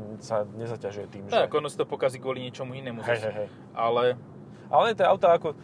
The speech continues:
Speaker 1: Ja som poznal takého pána, ktorý za tri roky najazdil na tristo osmičke S V čku s jedna šestkou Blue H D I s automatom, a najazdil, len s manuálom. Najazdil dvestošesťdesiat tisíc kilometrov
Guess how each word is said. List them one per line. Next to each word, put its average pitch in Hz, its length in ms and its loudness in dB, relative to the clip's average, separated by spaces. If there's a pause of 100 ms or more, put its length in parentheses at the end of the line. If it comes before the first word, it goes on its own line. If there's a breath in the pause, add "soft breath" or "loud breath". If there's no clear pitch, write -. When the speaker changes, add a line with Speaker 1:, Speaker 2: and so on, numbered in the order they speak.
(200 loud breath)
Speaker 1:
Ja 135 160 6
som 170 160 0
poznal 160 240 2
takého 156 240 2
pána, 135 320 2
ktorý 135 240 -4
za 131 160 0
tri 143 240 -4
roky 127 240 0
najazdil 123 560 -2
na 107 320 0
tristo 123 320 -6
osmičke 120 480 -6
S 113 160 -10
V 135 80 -2
čku 127 240 -12
s 113 80 -10
jedna 113 320 -4
šestkou 117 640 -4
Blue 113 240 -10
H 107 160 0
D 117 160 -6
I 117 140 -8 (260)
s 110 160 -14
automatom, 135 720 -4 (640 loud breath)
a 113 240 -4
najazdil, 120 560 0
len 127 160 -4
s - 20 -14
manuálom. 120 460 -2 (640 loud breath)
Najazdil 110 480 -6
dvestošesťdesiat 117 640 -10
tisíc 110 240 -18
kilometrov 139 720 -4